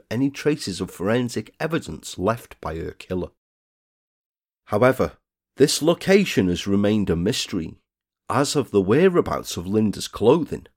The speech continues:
her black miniskirt, black ankle boots, black jacket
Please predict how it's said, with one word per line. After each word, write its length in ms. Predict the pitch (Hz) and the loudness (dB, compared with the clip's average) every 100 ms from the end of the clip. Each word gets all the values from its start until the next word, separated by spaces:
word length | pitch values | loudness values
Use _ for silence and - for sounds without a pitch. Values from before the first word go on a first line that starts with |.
| _ _ - | _ _ -12
her 80 | |
black 320 | 80 101 117 - | -4 -4 -4 -2
miniskirt, 840 | 98 110 120 - - 113 139 - _ _ | 0 2 2 -2 -4 -6 -6 -16 _ _
black 320 | 101 139 - | -4 -4 -4
ankle 340 | 135 156 - 104 | -4 -2 -2 -4
boots, 500 | 87 76 - - - _ _ _ | -4 -8 -10 -14 -14 _ _ _
black 280 | 101 160 - | -6 -6 -8
jacket 540 | - 180 - 78 - | -6 -6 -6 -8 -10